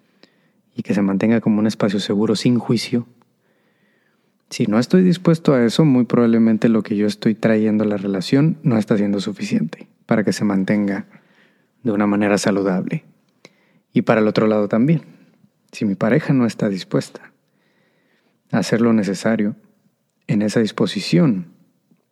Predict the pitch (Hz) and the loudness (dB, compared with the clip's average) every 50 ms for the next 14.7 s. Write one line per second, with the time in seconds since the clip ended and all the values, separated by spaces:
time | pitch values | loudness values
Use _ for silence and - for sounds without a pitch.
0 | - - - 110 98 - 127 110 110 113 110 107 90 98 92 - 113 107 107 - | -8 -4 -4 -2 0 0 0 2 2 2 2 0 0 -2 -2 -2 -2 -2 0 0
1 | 110 107 95 - 98 - 110 104 104 101 98 - 120 120 120 117 110 110 104 - | -2 -2 -2 -2 -2 0 0 0 0 0 2 2 4 4 4 4 2 0 0 -2
2 | 110 - - - 113 98 - - 117 104 101 101 - 196 - - 101 180 - - | -4 -4 -2 -2 -2 -2 -2 -4 -2 -2 -2 -2 -2 -4 -4 -6 -6 -4 -4 -4
3 | - - 190 175 175 160 175 175 - - - - - _ _ _ _ _ _ _ | -2 2 2 4 4 4 2 0 0 -4 -10 -20 -20 _ _ _ _ _ _ _
4 | _ _ _ _ _ _ _ _ _ _ - - 113 104 101 101 92 104 107 110 | _ _ _ _ _ _ _ _ _ _ -6 -2 -2 0 0 0 0 0 2 2
5 | 117 120 113 110 104 104 92 - - - 120 110 - 107 101 98 101 92 92 98 | 2 2 2 2 0 0 -2 -2 -2 -2 -2 0 0 0 0 0 -2 -2 0 2
6 | 117 160 190 - - - - - _ _ _ _ _ _ _ _ _ _ _ _ | 2 2 2 0 -4 -10 -18 -20 _ _ _ _ _ _ _ _ _ _ _ _
7 | _ _ _ _ _ _ _ _ _ _ _ _ _ _ _ _ _ _ _ _ | _ _ _ _ _ _ _ _ _ _ _ _ _ _ _ _ _ _ _ _
8 | _ _ _ _ _ _ _ _ _ _ _ _ _ _ _ - 113 95 - 110 | _ _ _ _ _ _ _ _ _ _ _ _ _ _ _ -6 -4 -2 -2 0
9 | 101 113 107 - - - 113 - - 127 107 101 101 87 101 90 - 98 98 - | 0 0 -2 0 0 -2 -2 0 0 -2 -2 -2 -4 -6 -6 -6 -6 -8 -8 -8
10 | - - - - - _ _ _ _ _ _ _ _ _ _ _ _ _ _ _ | -10 -10 -12 -18 -20 _ _ _ _ _ _ _ _ _ _ _ _ _ _ _
11 | _ _ _ _ _ _ _ _ _ _ _ _ _ _ _ _ _ _ _ _ | _ _ _ _ _ _ _ _ _ _ _ _ _ _ _ _ _ _ _ _
12 | _ - 139 151 160 - 175 160 139 143 151 151 135 - 156 151 - 135 110 - | _ 2 4 4 6 6 4 4 4 4 4 2 2 2 2 2 2 0 0 2
13 | - 131 135 135 131 131 123 - - 120 120 120 120 120 117 117 104 - - - | 2 2 4 4 4 2 0 0 0 2 2 4 2 2 2 0 -2 -4 -8 -12
14 | - - - - - - 123 120 117 123 120 123 127 | -14 -12 -10 -6 -2 0 2 2 2 2 2 0 0